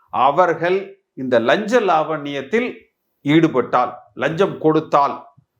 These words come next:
அது குற்றமாக பதிவு செய்து நடவடிக்கை எடுக்கிற அதிகாரத்தை அமெரிக்க சட்டம்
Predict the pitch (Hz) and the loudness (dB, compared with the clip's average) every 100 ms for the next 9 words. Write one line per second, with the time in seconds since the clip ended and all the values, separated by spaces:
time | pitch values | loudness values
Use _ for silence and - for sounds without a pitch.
0 | _ 113 139 175 156 - _ _ 170 160 | _ 0 2 2 0 -8 _ _ -8 0
1 | 220 196 170 160 175 131 147 170 156 117 | 0 4 2 0 -4 -6 -6 -8 -8 -6
2 | 110 123 247 - - - 120 123 156 214 | -4 0 0 0 -12 -16 -2 0 2 4
3 | 208 185 170 160 127 123 139 117 113 147 | 4 2 0 2 2 0 2 0 0 -4
4 | 165 151 120 - 208 254 - _ - - | 0 0 0 -2 -2 -2 -8 _ -16 -2
5 | 139 196 214 - 135 - _ _ _ _ | 0 2 0 -2 -6 -6 _ _ _ _
6 | _ _ - 143 139 170 143 - | _ _ -2 -2 0 -2 -2 -8